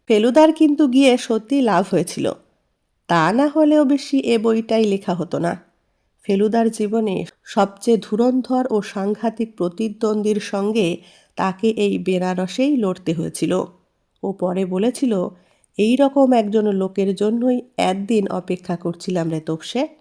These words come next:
এসব লোকের সঙ্গে লড়ে জিততে পারলে সেটা বেশ একটা টনিকের কাজ দেয়।" দশাশ্বমেধ ঘাটের রাস্তার উপর পঞ্চাশ বছরের পুরনো বাঙালি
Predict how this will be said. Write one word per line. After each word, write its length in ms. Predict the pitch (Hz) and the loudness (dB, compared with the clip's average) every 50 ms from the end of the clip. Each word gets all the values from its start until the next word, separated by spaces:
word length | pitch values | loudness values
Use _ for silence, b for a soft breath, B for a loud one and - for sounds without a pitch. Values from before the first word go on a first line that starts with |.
| _ _ _ _ _ _ _ _ _ _ - | _ _ _ _ _ _ _ _ _ _ -4
এসব 320 | - 190 214 - - 320 277 | -2 -2 0 0 0 0 2
লোকের 300 | 269 262 254 254 247 233 | 2 2 2 2 0 -2
সঙ্গে 360 | 233 - 240 220 208 214 208 196 | -2 -2 -2 -2 -2 0 0 0
লড়ে 380 | 190 185 196 202 208 214 214 | 0 0 0 2 2 2 0
জিততে 400 | 196 - 185 180 - - - 202 | 0 -2 -4 -4 -4 -4 -6 -4
পারলে 440 | 202 240 254 254 247 208 180 190 196 b b b b b b b | -2 0 0 0 2 0 0 -2 -2 b b b b b b b
সেটা 280 | b - 196 180 208 208 | b -6 -4 0 0 0
বেশ 280 | 196 202 208 226 226 | 2 2 0 0 0
একটা 380 | 277 269 269 - - 190 196 233 226 _ - | -2 -4 -4 -4 -4 -2 -2 -4 -6 _ -2
টনিকের 540 | 208 190 190 214 233 233 226 - 208 180 170 | 0 2 2 2 0 0 0 0 -2 -2 0
কাজ 280 | - 147 139 165 - - | 0 -2 -2 -2 -2 0
দেয়।" 180 | 143 131 - - - _ _ _ _ _ _ _ _ _ _ _ _ - | 0 0 0 -2 -10 _ _ _ _ _ _ _ _ _ _ _ _ 2
দশাশ্বমেধ 800 | 185 208 233 - - 311 294 294 - - 311 277 285 277 269 - - - - | 4 4 4 6 6 6 6 6 4 4 6 6 8 6 6 4 0 -8 -2
ঘাটের 380 | - 214 208 214 233 220 208 202 | -2 -2 0 2 0 0 2 2
রাস্তার 440 | 208 175 - - - - 214 208 214 | 2 2 2 0 -2 0 0 2 2
উপর 340 | 214 214 226 226 226 165 | 0 0 0 0 0 0
পঞ্চাশ 640 | 165 - 202 180 175 185 180 185 214 208 - - 202 | 0 2 2 2 2 2 0 0 0 0 0 -2 -2
বছরের 380 | 208 202 202 - 214 202 196 196 | -4 -4 -4 -4 -4 -2 -2 -2
পুরনো 440 | 196 - 202 196 202 196 190 190 180 | -4 -4 -4 -2 -2 -2 -2 -2 -2
বাঙালি 440 | 180 185 180 180 185 190 196 196 | -2 -2 -2 -2 -2 -2 -2 -2